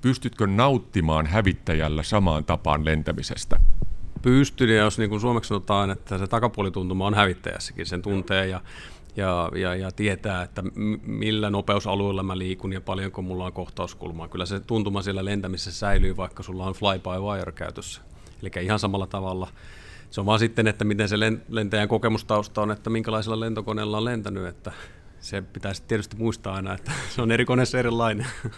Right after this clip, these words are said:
Speaker 1: No, mitä puhutaan, ö, tästä lentotaustasta ja konekatalogista, niin mitä kaikkea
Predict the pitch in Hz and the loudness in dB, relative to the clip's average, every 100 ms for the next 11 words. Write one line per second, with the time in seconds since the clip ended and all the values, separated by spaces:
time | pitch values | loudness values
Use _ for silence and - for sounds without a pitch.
0 | - - - - 107 107 - 110 107 104 | -10 -2 4 6 8 8 6 4 4 4
1 | 101 107 107 101 - 104 98 95 107 - | 4 6 8 6 4 4 6 4 2 2
2 | 98 - 101 104 113 113 117 98 - 101 | 2 4 2 2 0 6 8 8 6 8
3 | 98 - 87 - 87 87 104 95 85 - | 6 4 -4 -2 -2 2 4 4 4 4
4 | 104 98 90 85 85 110 107 92 85 82 | 4 6 6 4 4 2 6 6 6 2
5 | 85 98 90 110 147 117 98 90 - 95 | 0 4 4 4 4 2 4 2 2 2
6 | 90 | 2